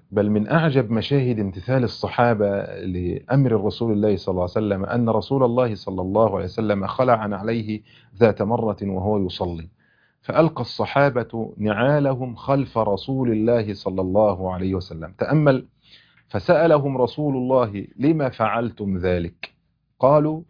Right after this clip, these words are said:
"رأيناك ألقيت فألقينا". مجرد ما رأوا رسول الله صلى الله عليه وسلم يفعل أمراً إلا يبادرون إلى امتثاله، فأخبرهم عليه الصلاة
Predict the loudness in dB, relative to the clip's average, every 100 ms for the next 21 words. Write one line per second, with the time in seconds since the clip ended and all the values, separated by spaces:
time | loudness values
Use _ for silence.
0 | -4 -2 0 0 0 0 0 2 0 0
1 | 0 0 -2 -2 0 0 0 -4 -6 -4
2 | -2 -2 -4 -4 -6 -8 -14 -4 2 4
3 | 4 2 2 0 0 0 0 -2 -4 -2
4 | 0 0 2 0 0 -4 -2 -4 -4 0
5 | 0 0 0 0 0 2 2 2 -4 _
6 | _ _ _ 0 4 4 4 2 2 4
7 | 4 2 0 0 0 -2 -6 _ 4 4
8 | 4 -2 0 2 2 -2 _ _ _ _
9 | 2 2 4 4 4 2 2 2 0 -4
10 | 2 2